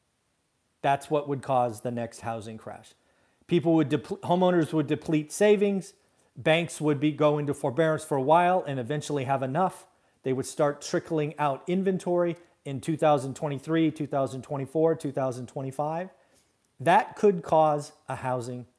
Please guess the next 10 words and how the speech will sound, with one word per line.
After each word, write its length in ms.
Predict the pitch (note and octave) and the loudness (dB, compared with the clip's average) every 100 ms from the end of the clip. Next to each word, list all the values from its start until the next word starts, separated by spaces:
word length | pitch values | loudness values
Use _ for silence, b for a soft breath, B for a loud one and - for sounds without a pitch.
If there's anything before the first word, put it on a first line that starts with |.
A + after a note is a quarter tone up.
| _ _ | _ _
crash 500 | - A2+ B1+ - - _ _ _ _ _ _ _ _ _ _ _ _ _ _ | -12 -10 -10 -14 -20 _ _ _ _ _ _ _ _ _ _ _ _ _ _
on 260 | C#3+ D3 D3+ | -4 -2 0
par 380 | C#3+ B2+ A#2 | 2 4 2
with 260 | B2 B2 - | -2 -8 -6
the 100 | B2+ | -6
housing 380 | G#2+ A#2 A2 A2 | -4 -4 -6 -10
crash 460 | - A2 G2+ - - | -8 -10 -10 -14 -18
of 140 | - G#2 | -14 -12
oh 200 | G#2 G2+ | -10 -12
eight. 180 | F2 | -16